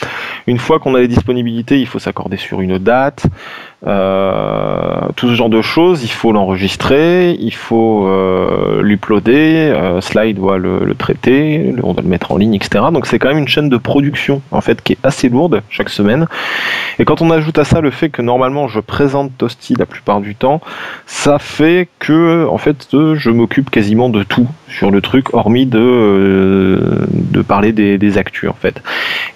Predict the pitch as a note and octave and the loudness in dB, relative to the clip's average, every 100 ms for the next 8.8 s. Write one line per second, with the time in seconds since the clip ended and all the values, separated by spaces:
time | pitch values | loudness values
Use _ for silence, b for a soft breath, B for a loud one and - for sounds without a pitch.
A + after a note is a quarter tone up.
0 | - C3+ C3+ A#2+ A2 G#2+ G#2+ G#2+ D#3+ E3 | 0 2 2 2 2 2 0 0 0 2
1 | D3+ C#3+ D3+ - D#3 D3+ C#3 - D3 C#3+ | 2 0 -2 -2 0 2 2 0 0 2
2 | C3+ A2+ A2+ A2 A2 G#2+ G#2 G2+ B2+ C3+ | 0 0 2 4 2 2 2 2 0 0
3 | - C#3 C3 G#2 A2 A#2+ A2+ A2+ A2+ - | -2 0 2 2 2 0 2 2 2 0
4 | G#2 G#2 G2+ G2+ - C#3+ D3+ - G#2 A2 | 0 2 2 0 2 2 2 -2 -2 0
5 | G#2+ G2 - A#2 G#2 G#2 G2 G2 B2+ C3+ | 0 -2 -4 -4 -2 -2 -2 0 0 0
6 | - G2+ F#2+ F#2 F#2 F#2+ F#2 F#2+ G2+ G2+ | -2 -2 0 0 0 0 0 0 2 0
7 | F#2 G2+ - - F#2+ F#2+ F#2+ - A2+ B2 | 0 -2 -4 -2 0 2 0 0 0 0
8 | B2+ G#2 G2+ F#2+ F#2+ - A#2+ | -2 -2 -2 -4 -6 0 2